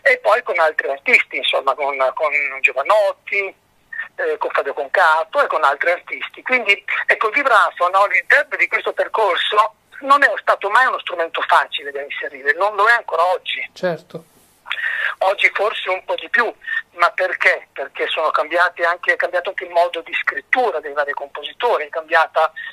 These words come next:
Speaker 1: se vogliamo, la musica degli autori di oggi.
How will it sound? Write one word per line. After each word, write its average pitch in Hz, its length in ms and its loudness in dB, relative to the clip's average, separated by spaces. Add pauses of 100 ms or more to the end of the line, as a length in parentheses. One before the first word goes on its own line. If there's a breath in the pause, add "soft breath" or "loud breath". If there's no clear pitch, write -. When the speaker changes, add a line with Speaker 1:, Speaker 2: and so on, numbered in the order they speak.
(180)
Speaker 1:
se - 100 -4
vogliamo, 156 640 0
la 156 100 0
musica 175 500 -4
degli 151 280 -4
autori 170 680 -4
di 170 160 -6
oggi. 156 500 -2